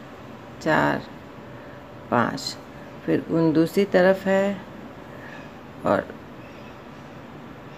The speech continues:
एक फंदा उल्टा, फिर तीन फंदे को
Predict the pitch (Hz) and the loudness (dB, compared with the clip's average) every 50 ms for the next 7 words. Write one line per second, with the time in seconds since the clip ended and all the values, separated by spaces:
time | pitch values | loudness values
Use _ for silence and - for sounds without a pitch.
0 | - - - - - - - - - - - - - - - 165 160 156 - - | -14 -14 -14 -14 -14 -14 -14 -14 -14 -14 -14 -14 -10 0 4 4 4 4 2 4
1 | - 143 147 147 139 139 131 - - - - - - - 175 185 185 185 - 214 | 6 6 8 8 8 8 6 6 2 -6 -12 -8 2 4 6 6 6 6 6 6
2 | 226 233 233 - - - 127 131 135 - - - - 202 220 226 233 226 214 - | 6 6 4 2 2 2 0 0 0 -2 -8 0 4 8 10 12 10 10 8 6
3 | 156 143 143 147 139 147 143 143 - 147 | 4 6 6 6 6 6 4 4 4 2